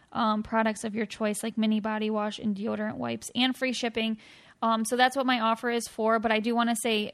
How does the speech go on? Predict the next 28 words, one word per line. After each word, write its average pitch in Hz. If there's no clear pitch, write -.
I, 226
my 220
favorite 220
product 220
is 214
the 214
deodorant 208
wipes, 202
because 214
what 226
I 226
realize 233
is, 220
like, 220
if 220
I 214
have 208
body 214
odor, 254
um, 220
'cause 240
I 247
try 240
not 302
to 277
wear, 240
like, 220
deodorant, 214